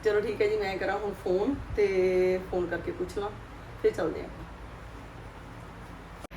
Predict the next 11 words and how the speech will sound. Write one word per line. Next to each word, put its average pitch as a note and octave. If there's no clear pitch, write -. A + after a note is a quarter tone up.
ਚਲੋ C4
ਜੀ, C4
ਹੋ A3+
ਗਏ A#3+
ਆਪਾਂ A#3+
ਰੈਡੀ A3+
ਤੇ C4
ਹੁਣ A#3
ਆਪਾਂ G#3+
ਚੱਲਦੇ G3+
ਹਾਂ। B3